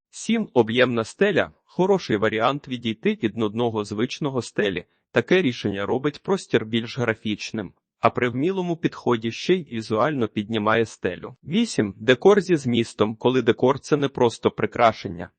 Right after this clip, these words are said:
а частина якоїсь особливої історії. Обстановка сприймається під новим кутом. Ось, наприклад, художнє зображення Війнемейнена з карельського епосу Калевала,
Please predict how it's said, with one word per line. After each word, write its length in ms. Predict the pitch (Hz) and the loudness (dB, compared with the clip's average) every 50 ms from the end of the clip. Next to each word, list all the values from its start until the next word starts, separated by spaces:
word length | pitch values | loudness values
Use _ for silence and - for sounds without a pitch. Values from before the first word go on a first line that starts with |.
| _ _ - | _ _ 0
а 100 | - 131 | 0 0
частина 480 | - - 117 - - - 117 117 117 107 | 2 0 -6 -6 -2 0 0 0 2 0
якоїсь 520 | 104 107 107 - - 160 175 175 - - - | 0 0 -2 0 0 0 0 -2 -4 -6 -8
особливої 680 | 143 - - 135 110 117 113 110 107 107 107 104 104 | -4 -2 -2 -2 0 0 -2 -2 0 -2 -2 -4 -4
історії. 600 | - - - - - 107 101 95 110 101 98 92 - _ _ _ _ _ | -8 -12 -12 -4 0 0 0 0 0 -6 -8 -8 -10 _ _ _ _ _
Обстановка 680 | - 117 - - - - 190 190 202 202 185 - - 117 | -2 -2 -2 -2 0 2 2 4 4 2 0 0 0 -2
сприймається 680 | - - - - 113 110 113 139 175 190 180 - - - | -2 -2 -4 -2 -2 0 2 2 2 0 0 -2 -2 -2
під 240 | - - - 113 110 | 0 0 0 0 2
новим 340 | 113 107 107 123 156 170 165 | 0 0 2 2 0 0 -2
кутом. 420 | - 196 - - 135 92 85 82 _ _ _ _ _ _ _ _ - | -2 -2 0 2 0 0 0 -4 _ _ _ _ _ _ _ _ 0
Ось, 240 | - 131 127 - - | 0 0 0 0 -2
наприклад, 560 | 107 104 - - 101 - - 98 104 101 - | -2 -2 -2 -2 -4 -4 -2 -4 -4 -4 -4
художнє 540 | - - 107 95 117 117 113 104 107 101 101 | -4 -4 -2 0 0 -2 -2 -2 -4 -4 -2
зображення 720 | - 107 95 95 113 120 139 139 151 151 147 143 131 127 _ _ _ | -2 -2 0 2 2 2 2 2 -2 -6 -4 -4 -6 -6 _ _ _
Війнемейнена 800 | - 117 110 113 110 113 101 104 135 170 185 190 180 170 165 165 135 | -4 -2 0 0 2 0 2 2 0 0 0 -2 -4 -4 -2 -4 -4
з 80 | - | -4
карельського 720 | - - 107 107 104 104 - - - 113 107 117 117 - - | -2 0 0 0 0 -2 -4 -6 -6 -4 -4 -4 -4 -2 -2
епосу 400 | 131 131 131 - 113 - - 113 | -2 -2 -2 -2 -6 -6 -6 -8
Калевала, 640 | 107 - - 156 185 175 175 151 127 117 107 107 107 | -4 2 2 2 4 4 2 0 2 2 0 0 -2